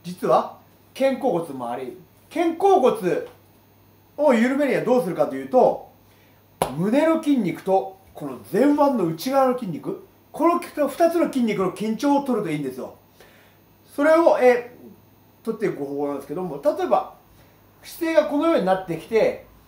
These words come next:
現代人は手がこう内側に入ってくる場合が多い。パソコンやったり書き物したりとか、そうなんで、家、家のことをやる、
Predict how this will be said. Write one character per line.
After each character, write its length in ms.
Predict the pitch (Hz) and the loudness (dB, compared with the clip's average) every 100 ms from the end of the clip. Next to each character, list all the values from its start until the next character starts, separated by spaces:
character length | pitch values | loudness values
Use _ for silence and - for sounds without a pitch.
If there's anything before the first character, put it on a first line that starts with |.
| _ | _
現 200 | 175 262 | -6 -4
代 200 | 311 330 | 0 -2
人 100 | 180 | -2
は 60 | 151 | -6
手 160 | - 339 | -4 -2
が 140 | - | -2
こ 180 | 254 233 | 2 0
う 20 | |
内 180 | 220 320 | 0 0
側 140 | 339 | 2
に 80 | 330 | 2
入 160 | 269 294 | 2 0
っ 20 | |
て 80 | 170 | -4
く 80 | |
る 120 | 151 143 | -6 -2
場 160 | 131 | -2
合 60 | 131 | 0
が 80 | 139 | -2
多 80 | |
い。 20 | 139 147 | -4 -8
パ 140 | 165 | -10
ソ 100 | 165 | -6
コ 100 | 175 | -2
ン 40 | 180 | 0
や 100 | 180 | 0
っ 60 | |
た 80 | 196 | 0
り 140 | 165 143 | -4 -4
書 60 | |
き 80 | 143 | -10
物 220 | 170 170 | -6 -6
し 40 | 135 | -4
た 120 | 147 | -8
り 40 | |
と 120 | - 120 | -8 -6
か、 160 | 120 - 143 - | -6 -8 -16 -12
そ 120 | 180 | -6
う 20 | |
な 80 | 160 | -4
ん 100 | 147 | -4
で、 60 | 190 | -4
家、 180 | 208 185 | -2 -2
家 140 | 214 208 | -2 0
の 80 | 214 | 0
こ 120 | 208 | 0
と 60 | |
を 40 | 190 | 2
や 80 | 151 | 2
る、 160 | 147 | 0